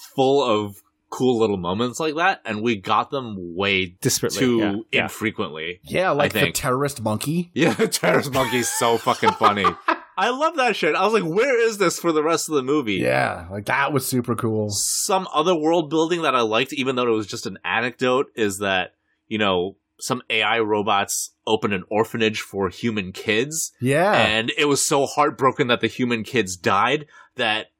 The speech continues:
Speaker 1: it basically committed suicide by turning itself off. I thought that was fucking awesome. Like, that was really good world building and garnering empathy and sympathy for the A I and the robots.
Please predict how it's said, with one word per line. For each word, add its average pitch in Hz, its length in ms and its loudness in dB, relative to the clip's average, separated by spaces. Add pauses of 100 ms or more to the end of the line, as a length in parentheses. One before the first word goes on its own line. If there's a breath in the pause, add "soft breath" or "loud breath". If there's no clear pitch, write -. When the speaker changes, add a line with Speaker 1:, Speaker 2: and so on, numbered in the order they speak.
(180)
Speaker 1:
it 107 180 0 (100)
basically 120 400 0
committed 110 380 0
suicide 110 460 -2
by 104 100 2
turning 107 300 -4
itself 98 340 -4
off. 110 340 0 (360)
I 160 100 2
thought 165 240 -2
that 139 240 2
was 139 160 2
fucking 113 340 0
awesome. 107 480 0
Like, 98 200 -2
that 113 140 0
was 123 180 -2
really 113 300 0
good 101 260 0
world 101 320 0
building 113 340 0
and 90 200 -6 (360 soft breath)
garnering 110 380 0
empathy 101 400 -2
and 87 100 -4
sympathy 95 340 -4
for 90 360 0 (480)
the 107 100 -4 (100)
A 98 120 2
I 98 100 2
and 90 140 -2
the 82 100 -4
robots. 95 720 -2